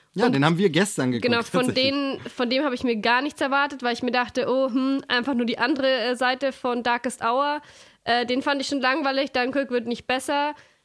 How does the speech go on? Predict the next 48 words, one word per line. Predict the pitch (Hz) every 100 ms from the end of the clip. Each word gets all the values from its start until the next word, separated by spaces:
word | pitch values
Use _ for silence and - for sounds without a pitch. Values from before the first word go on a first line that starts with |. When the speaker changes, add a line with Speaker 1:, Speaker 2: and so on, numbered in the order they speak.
| _
Speaker 2:
Vielleicht | - 247 254 -
noch | 262
ein | 254
bisschen, | 240 254 277 254 247
äh, | -
unnötig | 202 - 262 254 247 -
brutal | 226 226 196 262 262
und, | - 233 240 -
äh, | 240 240 233 139 117
finde | - 269 247
ich | -
bestimmt | 240 254
total | 240 214 233 233
scheiße. | 240 240 247 294 285
Dann | - 247
habe | 254
ich | 254
ihn |
mir | 247
angeschaut | - 247 240 254
und | - 226
ich | 226
muss | 226
sagen, | 240 226
ich | 220 -
bin | 220
sehr | 185 185 233 233
positiv | 233 - 226 208 208 190
überrascht. | 190 190 202 -
Also | - 196 208 208 _ _ _ _ _ _ _ -
ich | 233
hätte | 247 247
nicht | 262 311 -
gedacht, | 233 240 240 240
dass | 247
er | 226
mir | 226 208
wirklich | 247 269 247
gefällt, | - - 226 233 302 240
weil | 226
so | 214
mit | 226 214
Kriegszeug | - 294 - - 269 254
habe | 220
ich |
so | - 202 170
gar | 196 202 247
nicht. | 294 339 403 403 -